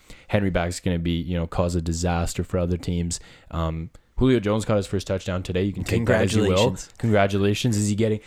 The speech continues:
Speaker 1: like you said, peak at the right time? Uh, that's all the playoffs are about. Um, A J Brown, Tannehill, um, and, and they're, and if they can get a good effort from their defense, like we've seen at different parts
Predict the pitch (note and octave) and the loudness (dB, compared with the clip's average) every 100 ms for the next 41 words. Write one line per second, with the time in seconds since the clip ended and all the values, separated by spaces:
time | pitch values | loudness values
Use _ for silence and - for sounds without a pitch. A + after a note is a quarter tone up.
0 | - A2 A#2+ E3+ C3+ - A2 A#2 - A2 | -6 -4 0 0 2 0 0 0 0 0
1 | A2 G#2 A2+ F2 F2 F#2 F2+ F2+ F#2 F#2+ | 0 0 -2 -2 -4 -2 -2 0 -2 2
2 | G#2 G2+ G2+ G2+ - G2 F#2 F#2+ E2+ F2+ | 2 2 -2 -2 2 2 0 -2 0 0
3 | G#2+ - - - F2 F2 F2 G2 G2 G2 | 0 -4 -20 -8 -2 -2 0 2 2 2
4 | F2+ F#2+ F#2+ F#2+ F#2 F2+ F2+ F2+ E2 - | 2 2 0 0 0 0 0 0 0 -4
5 | - _ - - - E2+ E2 E2+ F2 F2 | -16 _ -20 -16 -6 -2 -2 -2 -2 -2
6 | F2+ F2+ F#2 G2 F#2 G#2+ A2 A#2+ C3 A#2+ | 0 0 2 0 0 -2 0 2 4 4
7 | B2 B2 - A#2 A#2 G#2+ F#2 A2 C#3+ G2+ | 4 4 2 0 0 2 2 4 4 0
8 | F#2 G2 F#2+ F#2 A2 G#2 F#2 F2+ F2+ F#2 | 0 0 0 0 2 2 2 0 -2 -2
9 | F#2+ F2+ F2 - | 0 0 -2 -10